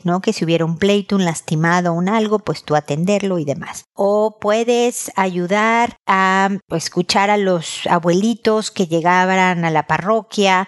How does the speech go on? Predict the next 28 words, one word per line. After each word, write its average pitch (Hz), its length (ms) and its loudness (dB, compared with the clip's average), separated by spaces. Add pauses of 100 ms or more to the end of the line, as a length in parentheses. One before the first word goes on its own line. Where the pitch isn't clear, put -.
(120)
por 170 220 0
un 175 160 0
consuelo. 185 600 0
No 160 120 0
era 160 140 0
una 180 180 2
confesión, 262 760 -2
sino 190 440 0
por 156 180 -2
un 175 200 -2
consuelo 175 460 -2
en 165 100 -4
particular, 160 600 -2
un 160 160 -2
mal 156 220 -2
rato 156 400 -2
que 147 160 -6
le 147 60 -6
estuvieran 151 480 -4
pasando 143 500 -2
los 143 200 -4
viejitos. 143 600 -4
Entonces 143 640 -4
es - 340 -10
tu 180 140 -4
tiempo. 165 400 0
¿Cómo 214 420 -2
puedes? 202 460 0